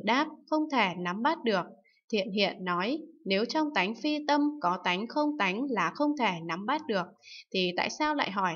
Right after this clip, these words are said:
tâm này có tánh phi tâm không? Khi ấy Xá Lợi Tử hỏi Thiện Hiện, "Thế nào gọi là tánh phi tâm?" Thiện Hiện đáp, "Đối với tất cả pháp không biến đổi, không phân biệt gọi là tánh phi tâm."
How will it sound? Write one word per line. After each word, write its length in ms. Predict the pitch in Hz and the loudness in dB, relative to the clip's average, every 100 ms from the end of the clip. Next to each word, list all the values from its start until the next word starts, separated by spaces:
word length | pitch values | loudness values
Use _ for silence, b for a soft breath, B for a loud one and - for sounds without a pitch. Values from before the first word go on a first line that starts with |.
| 160 | -2
tâm 200 | 285 285 | -2 0
này 320 | 247 196 170 170 | 2 0 0 -4
có 160 | 208 220 | -6 -2
tánh 180 | 208 254 311 | -4 -2 -2
phi 160 | 302 311 | -2 0
tâm 120 | 294 294 | 0 2
không? 160 | 302 302 302 302 - B B - | 4 4 2 -8 -20 B B -2
Khi 120 | 254 | -2
ấy 280 | 254 190 180 226 | 0 0 0 -2
Xá 180 | 214 180 | 0 0
Lợi 200 | 226 247 240 | 2 0 0
Tử 200 | 202 170 | -2 0
hỏi 260 | 170 175 151 | 0 -2 0
Thiện 200 | 160 214 | -2 -2
Hiện, 260 | 202 214 - - B B - | 0 0 -2 -8 B B 0
"Thế 120 | 190 | 0
nào 300 | 240 254 202 | 2 2 2
gọi 160 | 180 214 | 2 0
là 180 | 190 185 | 0 -2
tánh 280 | 185 185 254 262 | 0 0 0 0
phi 160 | 302 302 | 0 2
tâm?" 160 | 294 302 302 - - _ - | 2 4 2 -4 -18 _ -6
Thiện 160 | 202 180 | -4 -2
Hiện 260 | 196 170 - | -2 -2 -2
đáp, 220 | 233 294 - 202 | -2 -2 -4 -2
"Đối 180 | 190 | 0
với 240 | 185 190 185 | 0 0 0
tất 140 | 294 311 | -2 0
cả 220 | 233 175 147 | -2 -2 0
pháp 180 | 262 302 302 | 0 0 0
không 260 | 294 285 | 0 2
biến 220 | 202 180 | 0 0
đổi, 260 | 226 220 175 - | 2 2 0 -2
không 180 | 269 277 277 | -2 -2 -2
phân 200 | 285 262 | 0 2
biệt 180 | 196 170 190 | 2 0 -2
gọi 140 | 185 170 | -2 -2
là 200 | 170 156 | -4 -4
tánh 200 | 170 175 - | -4 -6 -4
phi 140 | 262 262 | -2 -2
tâm." 140 | 262 | 0